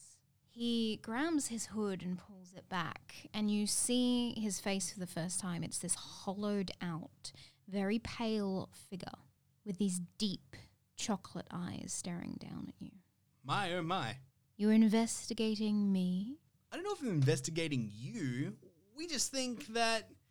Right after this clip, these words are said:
Speaker 2: maybe you know something's weird is going on around here.
Speaker 1: <laughs> Yes. You're here for the rotting.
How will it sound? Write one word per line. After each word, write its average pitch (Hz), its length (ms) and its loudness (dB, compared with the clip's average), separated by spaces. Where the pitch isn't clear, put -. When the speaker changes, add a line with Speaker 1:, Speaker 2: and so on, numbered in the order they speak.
Speaker 2:
maybe 190 240 -4
you 185 440 -4
know 190 380 0
something's 190 600 0
weird 175 400 0
is 131 140 2
going 107 300 -4
on 98 200 -4
around 95 320 -8
here. - 320 -8
Speaker 1:
<laughs> 220 300 8
Yes. 185 440 -2
You're 233 200 6
here 196 240 4
for 185 120 -4
the 185 100 0
rotting. 196 680 -4